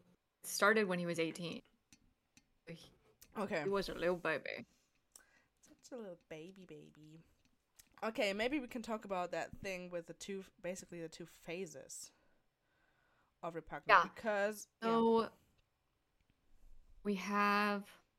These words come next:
Speaker 1: you do, yeah, you did the, the one quote where it says, "I formed the band in,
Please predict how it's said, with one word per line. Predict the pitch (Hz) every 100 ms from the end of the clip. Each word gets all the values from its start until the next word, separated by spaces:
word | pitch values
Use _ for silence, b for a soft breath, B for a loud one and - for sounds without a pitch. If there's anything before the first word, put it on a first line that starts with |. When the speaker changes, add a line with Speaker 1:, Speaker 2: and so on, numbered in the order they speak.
| _ _ _ - - - _ - - -
Speaker 1:
you | 247
do, | 285 285 285 277 269 262 262 - - _
yeah, | - 151
you | 160 196
did | 208 196
the, | 165 143 131 180 196
the | 190
one | 170 165
quote | 170 - 151 135
where | 143
it | -
says, | 156 151
"I | 151
formed | - 156 151
the |
band | 151 151 151
in, | -